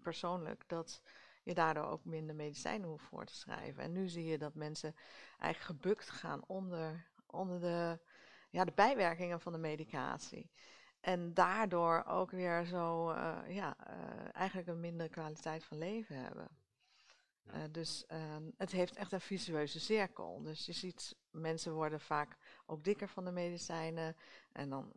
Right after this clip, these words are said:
Speaker 1: krijg je, word je dikker en krijg je bijvoorbeeld slaapapneu. En dan ben je vermoeid, ook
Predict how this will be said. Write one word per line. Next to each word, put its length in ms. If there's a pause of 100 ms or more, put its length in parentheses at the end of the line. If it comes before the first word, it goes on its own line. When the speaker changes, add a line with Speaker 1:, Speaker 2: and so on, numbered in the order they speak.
Speaker 1:
krijg 300
je, 80
word 120
je 80
dikker 360
en 100
krijg 180
je 60
bijvoorbeeld 380
slaapapneu. 1120
En 240
dan 480
ben 200
je 80
vermoeid, 760
ook 400